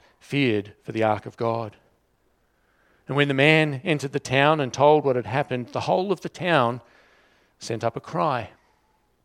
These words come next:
Eli heard the outcry and said, "What's the meaning of this uproar?" And the man hurried over to Eli, who was ninety-eight years old and whose eyes were so set that he could not see.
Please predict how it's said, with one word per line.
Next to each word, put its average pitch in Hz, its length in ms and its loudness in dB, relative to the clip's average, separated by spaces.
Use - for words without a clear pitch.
Eli 123 240 2
heard 127 220 2
the 120 120 2
outcry 135 440 -2
and 127 160 -14
said, - 140 -16
"What's - 220 -8
the - 80 -10
meaning 160 320 0
of 151 60 -2
this 151 180 -6
uproar?" 139 360 -4
And 135 100 -4
the 143 60 0
man 170 260 4
hurried 160 320 -2
over 156 180 0
to 180 120 -8
Eli, 160 380 -4
who - 80 -10
was 113 100 -8
ninety-eight 143 520 2
years 135 260 -2
old 135 300 2
and 110 100 -8
whose 113 160 -6
eyes 143 420 2
were 113 80 -4
so 170 280 -4
set 170 320 -6
that 123 100 -8
he 117 160 -14
could 156 160 -6
not 143 180 -2
see. 120 380 -12